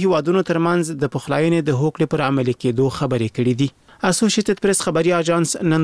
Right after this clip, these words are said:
دوشنبه راپور ورکړی چې د نږدې یوې اونۍ په موده کې دغو وزیرانو دوه ځله ټلیفوني خبرې سره کړي او ژمنې کړې چې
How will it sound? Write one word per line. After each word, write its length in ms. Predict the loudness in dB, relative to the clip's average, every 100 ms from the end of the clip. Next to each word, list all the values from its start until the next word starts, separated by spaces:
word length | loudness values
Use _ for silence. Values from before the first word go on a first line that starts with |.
| 2
دوشنبه 360 | 2 0 0
راپور 300 | 0 0 2
ورکړی 400 | 2 2 0 0 2
چې 100 | 0 0 _ -20 -6 0
د 20 | 2
نږدې 300 | 2 0 2 4
یوې 160 | 4 4
اونۍ 260 | 4 4 2
په 160 | 2 2
موده 240 | 2 0
کې 240 | 0 0 0
دغو 180 | 2 2 2
وزیرانو 520 | 2 2 2 2 2
دوه 220 | 2 0
ځله 240 | 2 0 0
ټلیفوني 400 | 0 0 0 0 0
خبرې 300 | 0 0 0 -2
سره 140 | -4 0
کړي 160 | 0 0 _ _ 0
او 80 | 2 2
ژمنې 340 | 0 0 0 0
کړې 180 | 0 2
چې 100 | 0